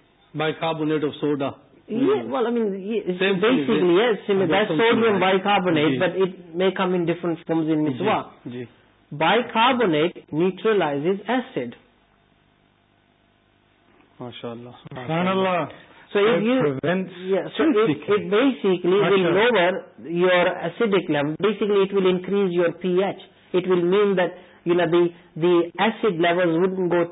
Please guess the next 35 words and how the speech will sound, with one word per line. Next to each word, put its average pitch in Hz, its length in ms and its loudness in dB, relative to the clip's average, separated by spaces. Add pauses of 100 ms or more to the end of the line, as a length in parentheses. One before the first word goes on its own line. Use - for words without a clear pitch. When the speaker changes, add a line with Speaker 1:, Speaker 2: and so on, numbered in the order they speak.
Speaker 2:
too 185 160 0 (140)
high 151 280 0 (1300)
to 180 80 0
damage 185 420 0
your 196 100 0
teeth. 240 320 -4 (260)
Speaker 1:
Subhanallah. 127 640 -10 (840)
Speaker 2:
The 180 100 -6
Speaker 1:
Subhanallah. 131 260 -6
Speaker 2:
third 240 400 0
thing 175 340 0
that 170 340 -4
it 170 240 -2
has 160 220 0
is 156 160 0
obviously 160 640 -4
wha-, 165 260 -4 (100)
something 175 340 -2
called 160 360 0 (300)
salicylate 165 680 0 (240)
or 139 200 -8 (200)
salicylic 170 600 0
acid. 143 380 -8 (380)
Now 156 60 -10
you 170 140 2
may 185 260 2
say, 175 180 2
"Oh, 156 280 2 (460)
we, 156 260 2
you're 165 180 2
just 160 260 -2
saying 160 200 0
that, 151 180 -2
oh, 151 240 0
bicarbonate, 151 880 -2